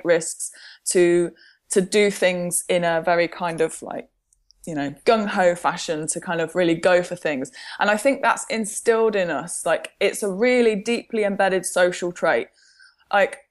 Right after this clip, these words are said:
and I noticed it when I was, when I was doing my research as well. Like, you would not believe how much people said to me things like, "Oh, you be careful on that." You be careful, get up from there.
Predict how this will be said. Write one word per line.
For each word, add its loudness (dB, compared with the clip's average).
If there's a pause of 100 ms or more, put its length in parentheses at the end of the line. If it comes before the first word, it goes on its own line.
(260)
and 2
I -2
noticed -6
it -4
when -6
I -4
was, -4
when -6
I -2
was -4
doing 2
my 0
research 2
as -8
well. 2 (120)
Like, 2
you 2
would 6
not 0
believe 4
how 0
much 2
people 0
said 0
to 0
me -4
things -2
like, 0 (120)
"Oh, 4
you 4
be 2
careful 0
on -6
that." 0 (720)
You 6
be 6
careful, 4
get 4
up 2
from 2
there. 0